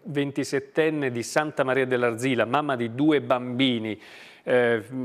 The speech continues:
ore di ansia finché i vigili del fuoco, dopo una ricerca serrata nelle campagne attorno a Candelara, l'hanno trovata in posizione fetale, viva e in buone condizioni. La... una guardia giurata, eh, di servizio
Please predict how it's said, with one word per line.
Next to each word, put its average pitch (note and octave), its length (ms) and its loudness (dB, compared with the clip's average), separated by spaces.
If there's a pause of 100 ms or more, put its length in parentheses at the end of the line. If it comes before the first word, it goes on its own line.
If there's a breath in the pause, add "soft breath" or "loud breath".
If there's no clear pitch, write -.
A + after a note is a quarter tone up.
(120)
ore D#3 200 2
di D3+ 160 2
ansia F#3 400 2
finché C#3 360 -2
i C#3 340 2
vigili C3+ 260 2
del D#3 160 2
fuoco, D#3 600 2
dopo C3 380 0
una A#2 260 0
ricerca B2 480 0
serrata A#2+ 560 0
nelle A2 200 -4
campagne A#2 440 -2
attorno A#2+ 360 -4
a G#2 60 -8
Candelara, C3 760 2
l'hanno A#2+ 280 0
trovata B2 600 0
in A2 360 -4
posizione A2 500 -6
fetale, B2+ 540 -2
viva B2+ 280 -2
e B2 40 2
in A2 100 -6
buone A2 280 -2
condizioni. A2 640 -4
La... A#2 140 -6 (440 loud breath)
una D3+ 100 2
guardia G3 320 2
giurata, D3 840 2 (240)
eh, A#2+ 280 2
di A#2+ 100 -6
servizio C3+ 800 0